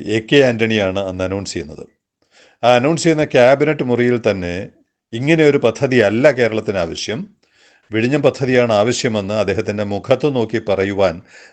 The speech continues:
ധൈര്യം കാണിച്ച ഒരാളാണ് ഞാൻ. അന്നൊരു വളരെ ചെറുപ്പമായിരുന്നു, എന്നാൽ പോലും വിഴിഞ്ഞത്തെ അവഗണിച്ചുകൊണ്ട് വല്ലാർപാടത്തെ വല്ലാതെ അനുകൂലിക്കുന്ന ഒരു തീരുമാനത്തോട് അന്നും യോജിക്കാൻ കഴിഞ്ഞിട്ടില്ല, ഇന്നും യോജിക്കാൻ കഴിഞ്ഞിട്ടില്ല.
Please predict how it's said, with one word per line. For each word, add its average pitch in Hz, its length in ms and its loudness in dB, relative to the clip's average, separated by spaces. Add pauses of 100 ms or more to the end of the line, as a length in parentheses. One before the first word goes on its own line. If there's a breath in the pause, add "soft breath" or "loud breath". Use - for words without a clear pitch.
(120 loud breath)
ധൈര്യം 123 420 2
കാണിച്ച 110 320 0
ഒരാളാണ് 90 440 0
ഞാൻ. 76 180 -16 (100)
അന്നൊരു 127 380 0
വളരെ 139 280 4
ചെറുപ്പമായിരുന്നു, 147 680 -2
എന്നാൽ 123 200 0
പോലും 147 300 0 (560 loud breath)
വിഴിഞ്ഞത്തെ 147 460 2
അവഗണിച്ചുകൊണ്ട് 131 640 0
വല്ലാർപാടത്തെ 120 720 2
വല്ലാതെ 117 400 2
അനുകൂലിക്കുന്ന 127 760 -2 (400)
ഒരു 110 240 0
തീരുമാനത്തോട് 110 760 2
അന്നും 127 360 2
യോജിക്കാൻ 131 440 0
കഴിഞ്ഞിട്ടില്ല, 120 500 0 (400 loud breath)
ഇന്നും 135 320 0
യോജിക്കാൻ 104 460 0
കഴിഞ്ഞിട്ടില്ല. 78 480 -10